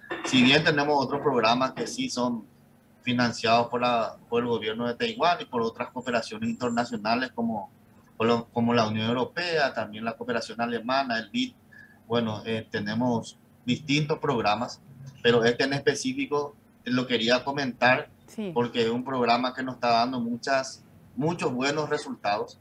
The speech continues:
Speaker 1: Eh, por ejemplo, te puedo comentar que mipymes, eh, que hay una mipyme en particular del sector yerba mate que hace poco estábamos evaluando sus resultados porque ya está en su segundo año, ya está cumpliendo esos dos años que te comentaba anteriormente.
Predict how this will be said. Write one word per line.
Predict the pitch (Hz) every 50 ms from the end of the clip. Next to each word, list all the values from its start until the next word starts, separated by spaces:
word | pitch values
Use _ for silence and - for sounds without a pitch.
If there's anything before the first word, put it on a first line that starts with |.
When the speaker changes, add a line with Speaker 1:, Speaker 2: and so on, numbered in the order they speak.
| _ _ _ - - _ _
Speaker 1:
Eh, | - 110 110 - 214 -
por | 226 226
ejemplo, | 233 233 - 262 262 277 277 262 240 233
te | 240 226
puedo | - - - 123 - -
comentar | 127 127 - - 117 - 117 117 117 -
que | - 127
mipymes, | 123 131 120 - - 117 123 135 135 127 123 - - - - - - - - - _ - - -
eh, | - 117 117 113 110 110 107 101 95 - - -
que | - 120 -
hay | 117 120 131
una | 139 147 143
mipyme | 143 131 - - 131 139 139 - 143
en | 139
particular | 139 135 - - 277 - 269 120 113 120 120 123 127
del | 127 120
sector | - 123 117 - - 120 123 123
yerba | 131 135 135 120 110 113
mate | 131 143 - - 120
que | 117 113
hace | 107 113 - 120
poco | - - 113 110 - 123 123
estábamos | - - 104 107 110 120 127 127 127 123
evaluando | 120 120 123 127 123 113 104 104 107 110 120 120
sus | - 135 131 123 123
resultados | 127 123 - 127 113 - - 127 135 139 127 117 - -
porque | 113 - 117 110 -
ya | 110 110 113 117 117 - - - - - - - - _
está | - 117 - - 117 120 123
en | 123
su | - 131
segundo | 127 131 120 107 107 113 127 135 131 123 -
año, | - 107 - 117 - - - - _ _ -
ya | - 202
está | - - 110 113
cumpliendo | - - 123 117 - 120 123 135 131 120
esos | 113 - 127 117 110
dos | 120 123 - -
años | 113 117 123 127 -
que | - 117
te | - 117
comentaba | - 131 131 123 113 - 104 104 107 113
anteriormente. | 113 - 127 - - 113 113 104 104 104 - - 143 -